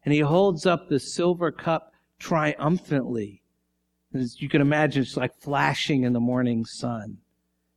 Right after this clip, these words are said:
End of verse twelve. "And the cup was found in Benjamin's sack.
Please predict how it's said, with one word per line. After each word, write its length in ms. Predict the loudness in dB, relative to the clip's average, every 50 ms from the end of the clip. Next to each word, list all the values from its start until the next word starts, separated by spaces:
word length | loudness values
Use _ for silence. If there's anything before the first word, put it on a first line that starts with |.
| _ _
End 220 | -2 0 2 2 2
of 120 | 0 0
verse 280 | -2 -2 -2 -4 -4 -8
twelve. 460 | -8 -4 -2 -2 -2 -2 -4 -8 -12 _ _ _ _ _ _ _ -4
"And 200 | -2 0 0 0
the 60 | -2
cup 380 | -4 -10 -12 -12 -12 -12 -14 _ _ _ _ _ _ _ _ _ _
was 240 | -6 -6 -6 -6 -10
found 460 | -8 -6 -4 -4 -4 -4 -4 -6 -8 -10 -12
in 240 | -14 -12 -12 -14 -12
Benjamin's 720 | -10 -8 -6 -6 -6 -6 -8 -12 -12 -14 -16 -18 -20 -18
sack. 600 | -18 -14 -12 -10 -10 -10 -12 -14 -18 -20 _ _